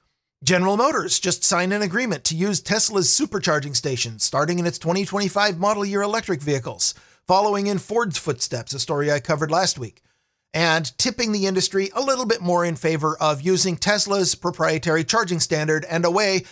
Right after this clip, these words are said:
from the less patent-encumbered C C S J seventeen seventy-two standard, which is still the standard everywhere outside of North America.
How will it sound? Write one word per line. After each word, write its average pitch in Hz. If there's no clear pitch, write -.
from 180
the 180
less 208
patent-encumbered 151
C 208
C 175
S 160
J 165
seventeen 151
seventy-two 156
standard, 180
which 190
is 175
still 185
the 170
standard 160
everywhere 139
outside 135
of 127
North 131
America. 170